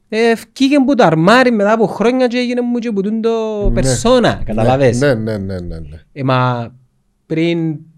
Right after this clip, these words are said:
Speaker 1: αρκετά χρόνια δεν μπορούσε ο Πάδικα να ξεμουτήσει Ομονία της.
Speaker 2: Να σου πω, ε, παράδειγμα μικρό. Περπατάς μες στον δρόμο, περπατάς στην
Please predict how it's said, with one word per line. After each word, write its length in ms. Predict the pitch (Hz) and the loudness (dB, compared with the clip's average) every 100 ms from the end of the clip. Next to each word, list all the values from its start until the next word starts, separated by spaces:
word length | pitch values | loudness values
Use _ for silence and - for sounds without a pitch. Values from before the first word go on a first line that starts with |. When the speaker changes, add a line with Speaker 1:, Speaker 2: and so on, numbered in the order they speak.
| _ _ _ _ _ | _ _ _ _ _
Speaker 1:
αρκετά 440 | 139 127 - 143 | -12 -8 -2 0
χρόνια 440 | 180 190 214 214 214 202 | -2 -4 -6 -6 -8 -10
δεν 120 | 190 | -10
μπορούσε 560 | 190 196 214 220 202 165 - - - - _ _ _ _ | -10 -8 -6 -6 -6 -8 -14 -20 -20 -20 _ _ _ _
ο 160 | 160 160 | 0 0
Πάδικα 460 | 160 147 147 143 135 | 2 2 0 -4 -4
να 100 | 131 | -4
ξεμουτήσει 600 | - 127 120 - 117 113 | -6 -6 -6 -8 -10 -8
Ομονία 320 | 107 107 113 - | -8 -10 -12 -16
της. 280 | - - - - - - - - | -18 -20 -20 -20 -18 -18 -18 -14
Speaker 2:
Να 60 | |
σου 140 | - 107 | -12 -6
πω, 380 | 135 139 135 135 | -4 -2 0 0
ε, 200 | 123 127 - - | -2 -6 -16 -6
παράδειγμα 640 | 127 123 113 113 117 117 | -2 -2 -2 -6 -4 -6
μικρό. 520 | 110 101 - 95 90 - _ _ _ _ | -6 -8 -8 -8 -10 -12 _ _ _ _
Περπατάς 500 | 113 - - 101 120 | -12 -10 -10 -8 -6
μες 140 | 127 123 | -8 -10
στον 280 | - 104 | -10 -12
δρόμο, 560 | 95 107 98 104 170 165 _ _ _ _ _ | -8 -6 -6 -8 -12 -16 _ _ _ _ _
περπατάς 480 | - - 90 95 98 | -20 -20 -16 -12 -14
στην 520 | - 98 90 87 | -14 -14 -14 -16